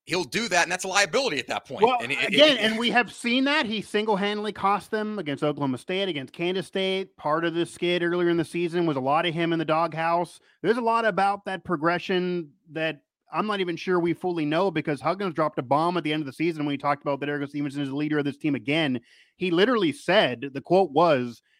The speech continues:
Speaker 2: "And now he's really a good teammate." And Ethan and I looked at each other and were like, "So what happened in the locker room? Like, was he not a good teammate months ago? I know he missed a couple of shots, but, like,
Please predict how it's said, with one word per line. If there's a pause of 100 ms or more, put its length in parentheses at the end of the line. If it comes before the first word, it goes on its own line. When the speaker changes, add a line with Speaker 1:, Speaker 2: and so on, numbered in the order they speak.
(200)
Speaker 2:
"And
now
he's
really
a
good
teammate." (360)
And
Ethan
and
I
looked
at
each
other
and
were
like, (460)
"So
what
happened
in
the
locker
room?
Like,
was
he
not
a
good
teammate
months
ago?
I
know
he
missed
a
couple
of
shots,
but,
like,